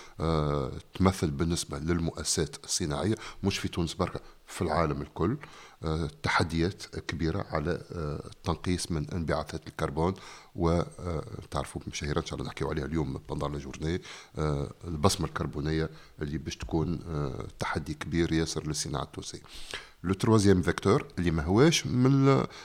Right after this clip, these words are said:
متطور برشا، ما هوش محطوط sur des priorités، ولكن احنا في تونس نحاولوا نخدموا عليه، سي ليتيك. اليوم نحكيوا على مقاومة الفساد وعدم ضلوع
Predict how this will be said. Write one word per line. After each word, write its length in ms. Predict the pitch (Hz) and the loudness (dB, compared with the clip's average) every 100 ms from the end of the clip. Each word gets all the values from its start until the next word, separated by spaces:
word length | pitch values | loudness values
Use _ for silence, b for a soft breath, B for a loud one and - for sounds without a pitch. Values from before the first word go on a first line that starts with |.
| B | B
متطور 480 | 110 117 - 127 127 | 2 4 8 10 10
برشا، 300 | 117 147 147 | 8 6 4
ما 140 | 110 | 4
هوش 220 | 101 147 139 | 4 4 2
محطوط 360 | - - 151 | 2 6 6
sur 160 | - 120 | 6 4
des 140 | 110 - | 6 6
priorités، 320 | 117 113 117 127 | 6 6 6 6
ولكن 300 | 101 107 117 B B - | 4 4 0 B B 2
احنا 180 | 127 | 4
في 100 | 113 | 4
تونس 240 | - 107 - | 4 2 2
نحاولوا 360 | - 135 110 | 10 10 12
نخدموا 360 | 92 90 87 80 | 8 4 0 0
عليه، 220 | 95 151 B B | 2 2 B B
سي 180 | - - | 2 2
ليتيك. 520 | 143 101 - - - B B B | 6 4 2 -6 -6 B B B
اليوم 380 | 95 95 113 85 | -2 4 4 4
نحكيوا 420 | 85 - 120 123 | -2 2 4 4
على 260 | 90 87 110 B B - | 6 6 6 B B 0
مقاومة 460 | 85 - 98 110 - | 2 6 6 6 0
الفساد 420 | - - 101 110 | -8 0 4 6
وعدم 500 | 92 76 78 139 170 101 | 6 6 6 6 6 4
ضلوع 380 | 87 87 104 | 6 6 6